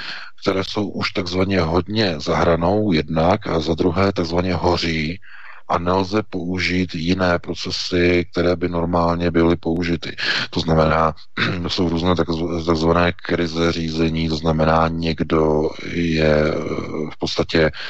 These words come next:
v pozici, že má příliš mnoho informací a musí takzvaně být nalezen po spáchané sebevraždě, například. Jo, je to důležité to tak udělat, eh, protože by dokázal třeba odkrýt některé věci.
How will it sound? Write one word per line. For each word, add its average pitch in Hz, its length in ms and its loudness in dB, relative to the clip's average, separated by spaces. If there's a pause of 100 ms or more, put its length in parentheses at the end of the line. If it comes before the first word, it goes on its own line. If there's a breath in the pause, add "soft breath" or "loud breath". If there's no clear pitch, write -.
(160 loud breath)
v - 80 -16
pozici, 85 440 0
že 80 120 2
má 82 160 2
příliš 85 360 -2
mnoho 87 260 -2
informací 80 760 -2
a 82 60 2
musí 80 420 -2
takzvaně 78 800 2 (680 loud breath)
být 82 320 2
nalezen 80 760 0
po - 100 -8
spáchané 82 580 -2
sebevraždě, 78 680 0 (260 loud breath)
například. 76 500 -4 (420 loud breath)
Jo, 87 240 4
je 85 100 4
to 85 120 0
důležité 82 640 0
to 80 100 -4
tak 76 140 -2
udělat, 76 380 -2 (500 loud breath)
eh, 80 360 2
protože 82 360 -2
by 80 180 4
dokázal 80 400 0
třeba 82 300 -2
odkrýt 85 440 -2
některé 82 460 2
věci. - 400 -2